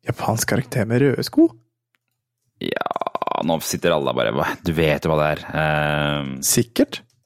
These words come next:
Speaker 1: Altså, mener du Sonic? Han har røde sko.
Speaker 2: Nei da, det er han der, eh, Astro Boy.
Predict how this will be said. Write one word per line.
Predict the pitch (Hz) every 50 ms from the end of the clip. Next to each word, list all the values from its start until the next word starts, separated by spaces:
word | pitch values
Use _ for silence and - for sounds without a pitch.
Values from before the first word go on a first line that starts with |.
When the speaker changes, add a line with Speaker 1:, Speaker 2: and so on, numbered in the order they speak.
| _ - - -
Speaker 1:
Altså, | - 156 151 135 139 135 131 127 127
mener | - 139 143 139 131 123 127 127
du | 123
Sonic? | 120 - 131 120 123 196 262 - -
Han | - - 196 240
har | 233
røde | 208 185
sko. | - 196 180 170 - _ _ _ - _ _ _ _ _ _ _ _ _ -
Speaker 2:
Nei | - 101 110 123 131 135 135 135 135 131
da, | 131 127 123
det | 123
er | 123 120 123 123
han | 120 117 117
der, | 110 104 101
eh, | 104 104 -
Astro | - 139 - - - 170 170
Boy. | 165 190 185 160 113